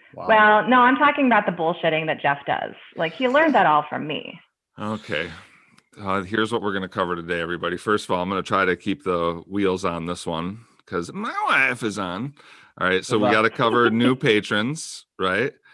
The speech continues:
Speaker 3: We gotta cover what we've been doing in game, which we've been playing our mains, but we started a three-person group, and that's what we'll be talking about most of the time. And I wanna know what it's like for, uh,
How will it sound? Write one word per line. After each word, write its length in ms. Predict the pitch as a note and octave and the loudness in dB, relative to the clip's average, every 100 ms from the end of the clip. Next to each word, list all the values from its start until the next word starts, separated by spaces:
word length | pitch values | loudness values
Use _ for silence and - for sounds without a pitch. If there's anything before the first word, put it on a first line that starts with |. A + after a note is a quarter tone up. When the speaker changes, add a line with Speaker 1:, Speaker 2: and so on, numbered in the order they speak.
| - - - | -20 -20 -8
Speaker 3:
We 100 | G2+ | -4
gotta 220 | G#2+ A#2 | 0 -2
cover 440 | B2+ A2 A#2 A2+ A2 | 0 0 2 2 0
what 240 | A2 A2+ | -2 -2
we've 160 | B2 B2 | 0 -2
been 160 | B2 A#2+ | 0 2
doing 240 | B2 C3 | 2 2
in 160 | C3+ C3 | 0 -2
game, 520 | A2+ G#2 G#2+ C3 B2+ | -2 -2 -4 -6 -2
which 360 | A2+ G#2 - - | 0 0 -4 -4
we've 160 | A2+ | -2
been 140 | G#2+ G#2 | -2 -4
playing 400 | A2+ A2+ A#2+ B2+ | -2 0 0 -2
our 200 | A2 G#2+ | -2 -2
mains, 540 | A2 G#2+ F#2+ G2 G2 | -2 -2 -4 -6 -8
but 480 | F2+ A#2+ A#2 - - | -4 0 0 -2 -8
we 240 | A2+ G#2+ G2 | -2 0 0
started 560 | - G#2+ G2+ G2+ G2+ G2 - | 0 0 2 2 2 0 -2
a 280 | F#2+ F2 F2 | -2 -2 -4
three-person 680 | - G#2 G2 G#2 F#2 G2+ F#2 | -2 -2 0 -2 -2 -4 -4
group, 300 | F#2+ F#2 - | -4 -4 -4
and 120 | F#2 | -4
that's 220 | F2+ - | -4 -4
what 80 | F2 | -8
we'll 80 | F2 | -6
be 140 | F2 | -8
talking 340 | E2+ E2+ - F2 | -6 -6 -6 -6
about 240 | F2 E2 | -6 -6
most 220 | F2+ F2 | -6 -8
of 80 | F2 | -8
the 20 | |
time. 240 | E2+ E2+ E2+ | -6 -6 -6
And 160 | F2+ E2 | -6 -4
I 100 | F2+ | -2
wanna 320 | F#2+ G2+ G#2 | -2 -2 -2
know 220 | G2 F#2+ | -2 -2
what 260 | F#2+ G2 G2 | 0 0 0
it's 240 | F#2+ - | -2 -4
like 300 | F2+ E2+ E2 | -4 -4 -6
for, 520 | - - E2+ D#2+ F2 - - | -10 -8 -6 -4 -6 -8 -10
uh, 280 | D#2 C#2 | -8 -8